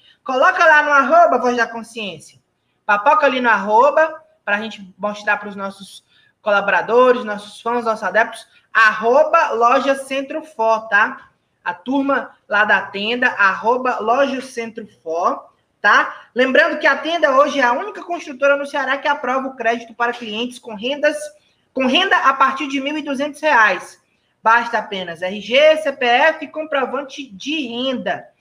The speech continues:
Não deixe passar essa super chance, né, de você conquistar a sua morada. Mais informações, você confere no Instagram, tá aí, ó.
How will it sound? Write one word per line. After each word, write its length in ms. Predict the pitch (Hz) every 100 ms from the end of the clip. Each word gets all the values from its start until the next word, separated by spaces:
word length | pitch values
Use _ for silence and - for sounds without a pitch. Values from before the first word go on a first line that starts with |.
| _ _
Não 220 | 226 269 262
deixe 300 | 294 - -
passar 320 | 339 - 330
essa 140 | 349
super 320 | 320 381 440
chance, 380 | - 339 339 285
né, 100 | 220
de 100 | 214
você 200 | 220 240
conquistar 760 | 247 262 262 - 240 247 - - _ _
a 120 | 214
sua 160 | 214 262
morada. 580 | 254 214 180 143 - _ _ _ _
Mais 280 | 233 349 349
informações, 880 | 330 277 269 214 190 240 247 214 147
você 220 | 180 -
confere 380 | 233 233 220 196
no 80 | 202
Instagram, 640 | 202 226 214 185 202 302
tá 160 | 311 190
aí, 180 | 220
ó. 220 | 214 139